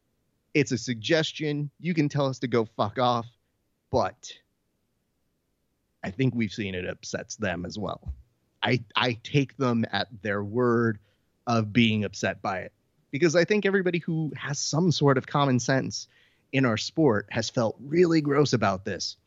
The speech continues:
Also, I forgot this. I sent this to Kevin, and I'll apologize because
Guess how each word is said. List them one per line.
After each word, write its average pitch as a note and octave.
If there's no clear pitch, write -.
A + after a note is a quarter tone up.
Also, A#2
I G3
forgot A2
this. -
I F3+
sent E3+
this -
to B2+
Kevin, G#2
and C#3+
I'll B3+
apologize G2
because A#2